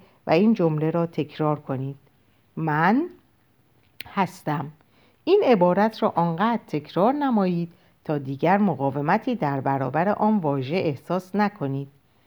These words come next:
هر روز زمانی را به این کار اختصاص دهید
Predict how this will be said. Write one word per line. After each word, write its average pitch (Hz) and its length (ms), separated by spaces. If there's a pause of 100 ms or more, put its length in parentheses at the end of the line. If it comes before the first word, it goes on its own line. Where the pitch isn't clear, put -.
(240)
هر 330 220
روز 285 460
زمانی 180 480
را 196 120
به 165 120
این 151 180
کار 190 300
اختصاص 180 680
دهید 156 340